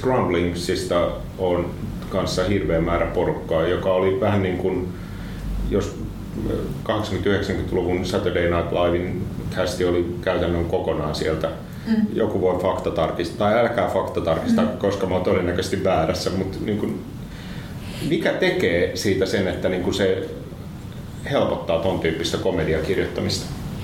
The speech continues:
Speaker 2: No siis, ö, U C B:llä on myöskin k-, käsikirjoituskursseja, et siellä varmaan tosi moni käy. Esimerkiksi mun itse siis, mun oman ryhmän opettaja Josh Pa-, Patton on siellä tällä hetkellä kirjoittamassa,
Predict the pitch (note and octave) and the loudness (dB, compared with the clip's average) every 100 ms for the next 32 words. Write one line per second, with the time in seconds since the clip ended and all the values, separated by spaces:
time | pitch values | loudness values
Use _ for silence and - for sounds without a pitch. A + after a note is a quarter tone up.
0 | - - - A3+ A3+ G#3+ G#3 G3 A#3 C4 | -6 -6 0 2 4 2 0 2 2 2
1 | C4 B3+ G#3+ G3+ F#3+ F3+ F3+ F3+ F3+ F3 | 2 2 2 2 2 2 0 0 2 2
2 | F3 E3+ - - F#3 F3 E3+ D#3+ - E3+ | 2 0 -2 -2 0 0 0 -2 -2 -4
3 | E3+ - F#3+ E3+ E3+ F3+ F3 E3 E3 E3 | -4 -2 2 2 2 0 0 0 0 0
4 | E3+ D#3+ D#3+ D#3 E3+ F3+ F3 G3 G3 G3 | -2 -2 0 2 2 2 2 2 2 2
5 | F#3 F3 - - D3 - G3 F3+ G3+ G3+ | 0 0 -2 -4 -4 -2 -2 0 2 4
6 | - - G3+ F#3 G#3 F#3 F3 E3 F#3 F3 | 2 -4 -6 -2 0 2 0 -2 -2 0
7 | E3+ - E3 D#3+ F#3 F3 - - F3 - | -2 0 0 0 0 -2 -4 0 0 0
8 | - - - F#3+ F3+ E3 D3+ E3 D#3+ E3+ | -4 -6 -2 -2 -2 -6 -4 -4 -2 0
9 | D#3+ - - E3+ - E3+ E3+ D3+ - - | 0 0 -2 -4 -4 -2 -2 -2 -2 -2
10 | - F#3 | -2 -2